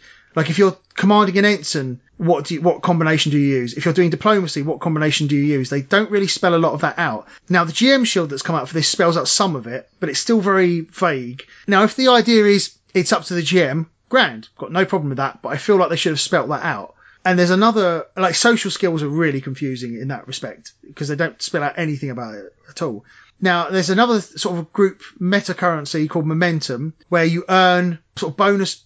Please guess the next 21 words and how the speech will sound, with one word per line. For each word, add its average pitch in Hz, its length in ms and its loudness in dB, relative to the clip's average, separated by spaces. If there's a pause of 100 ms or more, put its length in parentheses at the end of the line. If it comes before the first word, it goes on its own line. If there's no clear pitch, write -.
(160)
dice, 175 380 2
bonus 165 280 -2
points 156 440 -6 (320)
for 180 200 2
a 165 60 2
communal 180 420 2
pot, - 480 -4 (200)
which 165 280 -2
you 170 80 -2
get 156 180 0
by 175 100 2
rolling 170 360 2
more 180 180 4
successes 156 480 -4
than 160 160 -4
you 156 80 -2
need. 139 200 -4
So 156 100 -6
if - 100 -8
you 170 60 -2
roll 160 380 0